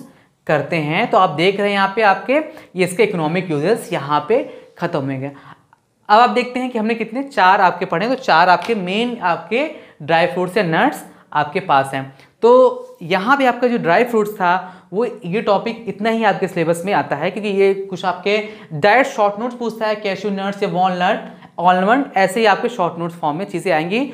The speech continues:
और आपको इसके बारे में कंटेंट इसका याद करना होगा। तो अभी हमने क्या पढ़ा?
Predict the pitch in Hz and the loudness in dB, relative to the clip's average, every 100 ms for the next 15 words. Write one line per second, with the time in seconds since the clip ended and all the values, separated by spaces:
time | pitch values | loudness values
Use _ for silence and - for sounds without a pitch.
0 | - - 170 165 220 - - 214 - 262 | -12 -2 2 4 2 -6 -8 -14 -4 2
1 | 208 180 208 - 175 175 208 185 180 202 | 4 2 0 -2 -2 -2 -4 -4 -6 -4
2 | 175 143 - 135 131 127 147 180 170 196 | -2 -2 -4 -6 -4 -2 0 0 2 2
3 | 196 202 156 190 233 | 2 0 0 2 2